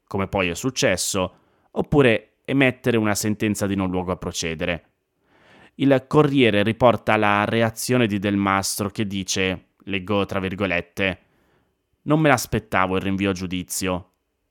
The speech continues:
Non ho dato le carte a Donzelli. Ho risposto a una domanda, non mi potevo trincerare dietro una segretezza che non c'era."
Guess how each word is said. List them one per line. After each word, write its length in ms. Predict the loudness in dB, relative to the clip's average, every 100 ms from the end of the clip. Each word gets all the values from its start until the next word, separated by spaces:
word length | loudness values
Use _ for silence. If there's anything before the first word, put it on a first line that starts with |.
| _
Non 200 | -4 2
ho 80 | 2
dato 320 | 4 2 2
le 140 | -2 -2
carte 320 | -2 -2 -2
a 40 |
Donzelli. 800 | -4 -2 -2 -2 -2 -2 -4 -6 -10 _ _ _
Ho 80 | 0
risposto 460 | 0 2 2 6
a 80 | 6
una 180 | 6 4
domanda, 680 | 2 4 4 2 0 0 2
non 140 | 2
mi 140 | 2 2
potevo 400 | 0 0 0 -2
trincerare 720 | -2 0 0 2 4 4 4
dietro 360 | 2 -2 -2 -2
una 180 | 0 -2
segretezza 720 | -2 -4 -4 -2 -2 -2 -4
che 120 | -4
non 160 | -6 -4
c'era." 500 | -4 -2 0 0